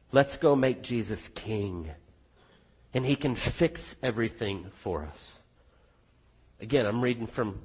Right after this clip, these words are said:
Counterfeit Gods. Listen to what Keller says. He says, "People respond to political trends in such an extreme way today. They have put the kind of hope in their political leaders and policies that were once reserved for God and the work of the gospel."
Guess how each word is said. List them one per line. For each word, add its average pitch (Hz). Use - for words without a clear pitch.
Counterfeit 117
Gods. 85
Listen 120
to 117
what 101
Keller 98
says. -
He 117
says, 101
"People 131
respond 104
to 110
political 117
trends 104
in 95
such -
an 113
extreme 110
way 98
today. 85
They 107
have -
put 165
the 127
kind 127
of 127
hope 101
in 110
their 98
political 113
leaders 101
and 101
policies 95
that -
were 92
once 95
reserved 92
for 90
God 85
and 85
the 80
work 80
of 78
the 82
gospel." -